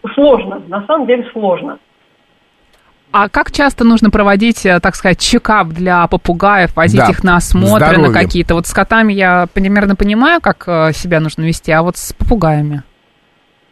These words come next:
Speaker 1: Ну, вообще, в принципе, мне не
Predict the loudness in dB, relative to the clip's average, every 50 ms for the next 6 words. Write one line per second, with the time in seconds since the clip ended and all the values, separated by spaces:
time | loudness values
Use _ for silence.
0 | _ _ _ _ _ _ -10 -2 0 0 0 0 0 0 0 0 0 -2 -6 -6
1 | -4 -2 -2 -2 -2 -2 -6 -2 0 2 2 4 4 2 2 2 0 -2 -4 -8
2 | -10 -12 -14 -16 -18 -16 -16 -12 -10 -6 -4 -2 -2 -2